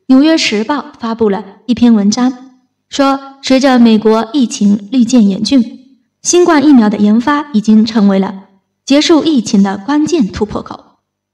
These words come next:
为此，美国的一个联邦委员会正在讨论疫苗的优先分配事宜。有专家建议，黑人和拉丁美洲人等少数族裔人群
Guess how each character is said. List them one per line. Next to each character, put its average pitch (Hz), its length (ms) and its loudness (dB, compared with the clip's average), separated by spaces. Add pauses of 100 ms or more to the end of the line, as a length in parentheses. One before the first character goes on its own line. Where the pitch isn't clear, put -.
(1200)
为 311 120 2
此， 254 320 2
美 226 160 4
国 233 140 -2
的 226 100 -4
一 220 120 -4
个 220 180 -2
联 208 200 0
邦 247 220 2
委 214 80 2
员 190 140 -2
会 208 200 -2 (440)
正 339 160 0
在 269 180 0
讨 - 220 -12
论 226 280 0
疫 294 60 4
苗 214 220 4
的 208 200 -6
优 277 140 -4
先 294 260 0
分 320 200 -2
配 320 160 -4
事 - 160 -6
宜。 - 300 -16 (340)
有 262 260 0
专 302 240 0
家 311 160 0
建 277 260 0
议， - 300 -8 (260)
黑 330 140 2
人 262 180 4
和 226 260 0
拉 277 200 -4
丁 285 120 2
美 269 180 4
洲 262 200 -4
人 202 260 -2
等 214 240 0
少 214 220 -4
数 226 180 -2
族 214 220 -6
裔 226 80 2
人 208 220 2
群 - 440 -6